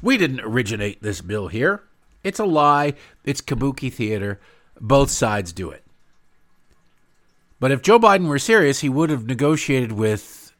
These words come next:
the Congress, both the House and Senate leadership. He did not, 'cause he doesn't want a deal. He wants an issue in the campaign. He needs to try and find a way to turn this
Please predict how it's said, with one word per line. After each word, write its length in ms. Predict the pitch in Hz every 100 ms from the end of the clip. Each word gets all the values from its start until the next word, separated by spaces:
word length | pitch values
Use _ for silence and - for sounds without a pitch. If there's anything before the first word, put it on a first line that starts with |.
| _ -
the 120 | 117
Congress, 560 | - 247 175 - - -
both 240 | - 110
the 100 | -
House 360 | 101 110 104 -
and 260 | 147 165 185
Senate 400 | - 117 92 -
leadership. 680 | 95 85 80 - - - - _ - - - _
He 140 | 139
did 240 | 120 113 101
not, 420 | 131 80 - - _ _ _ _ _
'cause 140 | 104 101
he 80 | 113
doesn't 260 | 139 123
want 240 | 117 135 120
a 60 |
deal. 260 | 90 82 90
He 100 | 104
wants 300 | 95 92 -
an 140 | 104
issue 380 | - 110 - 95
in 80 | 82
the 80 | 82
campaign. 580 | - 87 80 117 104 82
He 100 | 90
needs 300 | 113 117 -
to 100 | -
try 320 | - 135 143
and 160 | 147
find 320 | 123 127 127 127
a 60 |
way 260 | 98 101 107
to 140 | 95
turn 480 | - - 117 123 110
this 360 | 101 104 -